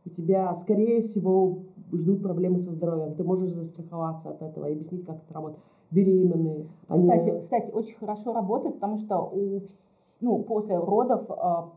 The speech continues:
Speaker 2: ну, почти у всех возникают проблемы со здоровьем.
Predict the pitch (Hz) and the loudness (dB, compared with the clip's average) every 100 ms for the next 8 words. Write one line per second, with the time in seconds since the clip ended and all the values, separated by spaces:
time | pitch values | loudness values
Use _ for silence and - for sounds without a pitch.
0 | - 220 180 - 202 - 262 240 - 233 | -6 -2 -2 -6 -10 -10 -6 -6 -2 -4
1 | 214 175 180 196 190 - 185 185 185 175 | -2 -6 -4 -4 -6 -4 -4 -2 -4 -6
2 | 160 175 196 175 | -4 -2 0 -2